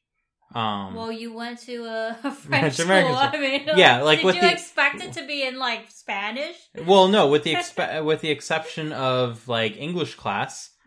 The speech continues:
Speaker 1: everything else was in French
Speaker 2: Yeah.
Speaker 1: up until sixth grade. Um,
Speaker 2: So
Speaker 1: and
Speaker 2: you
Speaker 1: then
Speaker 2: didn't
Speaker 1: afterwards,
Speaker 2: speak English at all up until sixth grade?
Speaker 1: hard, hardly ever in class.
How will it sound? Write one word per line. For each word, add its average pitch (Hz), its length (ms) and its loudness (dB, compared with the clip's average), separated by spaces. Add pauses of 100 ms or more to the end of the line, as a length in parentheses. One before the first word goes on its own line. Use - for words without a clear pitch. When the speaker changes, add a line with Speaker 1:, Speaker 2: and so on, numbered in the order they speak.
(120)
Speaker 1:
everything 147 400 -4
else 139 200 -8
was 120 140 -8
in 113 120 -8
French 127 360 -4
Speaker 2:
Yeah. 240 400 -8
Speaker 1:
up 127 180 -2
until 123 760 0 (240)
sixth - 340 -10
grade. 110 480 0 (320)
Um, 110 400 -2
Speaker 2:
So 117 80 -6
Speaker 1:
and 120 160 -2
Speaker 2:
you 127 60 0
Speaker 1:
then 123 80 2
Speaker 2:
didn't 131 100 -4
Speaker 1:
afterwards, 175 600 2
Speaker 2:
speak 254 140 -4
English - 80 -14
at 226 160 -10
all 214 400 -8
up 208 160 -12
until 214 240 -18
sixth - 340 -20
grade? 202 440 -14
Speaker 1:
hard, 143 520 0
hardly 156 600 -2
ever 131 280 2
in 127 220 -4
class. 113 540 -10